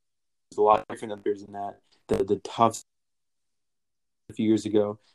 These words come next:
there was no choking in there. That was one team, and, and then against the Lakers, what you can do, right? But the, the, the, the, and the Denver Nuggets,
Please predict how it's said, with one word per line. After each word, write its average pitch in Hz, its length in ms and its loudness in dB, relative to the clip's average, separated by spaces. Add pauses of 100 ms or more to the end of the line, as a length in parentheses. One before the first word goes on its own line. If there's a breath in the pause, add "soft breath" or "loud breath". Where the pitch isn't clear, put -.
(140)
there 107 80 2
was 101 180 2
no 127 80 4
choking 143 340 6
in 135 80 4
there. 135 120 4
That 117 60 2
was 104 140 -2
one 113 100 -2
team, 120 380 0 (220 soft breath)
and, 104 200 -4 (2250 soft breath)
and 107 160 -6
then 104 500 -4 (280)
against 113 280 2
the 117 60 6
Lakers, 117 360 4 (1800)
what 107 100 -2
you - 60 -6
can 107 140 -4
do, - 200 -4
right? 110 280 -2 (440 loud breath)
But 107 320 2
the, 110 160 0
the, 113 200 -4
the, 110 600 2 (1600)
the, 110 100 -6
and 110 120 -8
the 107 40 -6
Denver 107 220 -4
Nuggets, 104 420 -4